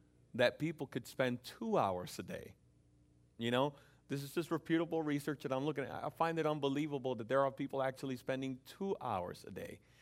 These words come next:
And, uh, and one of this research was a group of, uh,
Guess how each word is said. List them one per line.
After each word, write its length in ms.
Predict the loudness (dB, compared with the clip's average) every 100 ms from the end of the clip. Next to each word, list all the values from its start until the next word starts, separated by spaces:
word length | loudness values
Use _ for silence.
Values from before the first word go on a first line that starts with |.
| -20 -20 -10 2
And, 360 | 4 4 2 0
uh, 260 | 2 4 2 -4 -4
and 220 | -2 -2
one 260 | 2 2 2
of 60 |
this 200 | 0 -2
research 400 | -4 -2 -2 -4 -6
was 260 | 0 2 2
a 80 | -2
group 400 | -2 0 0 2
of, 180 | 0 0 -8 -20 -20 -8
uh, 200 | -4 -4